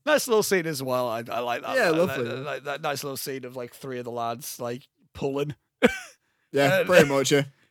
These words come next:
Speaker 1: It's, it, good stuff. Uh, but then it's like, then he goes, then obviously Paul goes over to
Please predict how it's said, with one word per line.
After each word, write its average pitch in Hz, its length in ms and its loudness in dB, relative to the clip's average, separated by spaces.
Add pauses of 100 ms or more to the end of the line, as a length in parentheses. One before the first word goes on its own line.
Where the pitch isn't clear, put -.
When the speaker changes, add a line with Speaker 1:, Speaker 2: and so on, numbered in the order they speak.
(160)
Speaker 1:
It's, 143 300 -8
it, 127 180 -8 (420)
good 139 180 -8
stuff. 120 320 -6 (500)
Uh, 170 280 6
but 185 180 6
then 214 160 4
it's 196 160 0
like, 190 220 2
then 196 160 2
he 196 80 -4
goes, 180 560 4
then 170 340 -2 (260)
obviously 143 460 -6
Paul 139 240 0
goes 131 300 -2
over 127 460 -4 (400)
to 117 380 -6